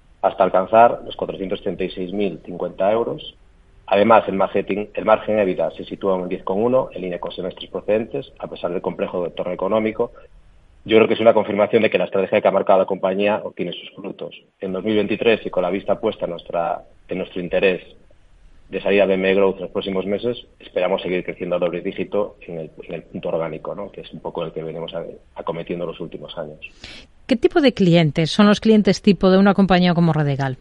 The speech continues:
Speaker 1: Pues como te comentaba anteriormente, contamos con todo tipo de clientes, desde pymes hasta compañías internacionales que cotizan en diferentes mercados bursátiles.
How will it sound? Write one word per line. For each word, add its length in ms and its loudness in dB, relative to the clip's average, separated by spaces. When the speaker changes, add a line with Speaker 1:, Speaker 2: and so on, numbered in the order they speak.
Speaker 1:
Pues 140 -10
como 220 0
te 80 0
comentaba 380 8
anteriormente, 580 4
contamos 440 0
con 160 -4
todo 180 2
tipo 200 -4
de 100 -2
clientes, 460 0
desde 240 -8
pymes 300 -6
hasta 180 -12
compañías 480 -8
internacionales 640 -2
que 100 -14
cotizan 360 -8
en 80 -8
diferentes 440 -10
mercados 300 -8
bursátiles. 640 -4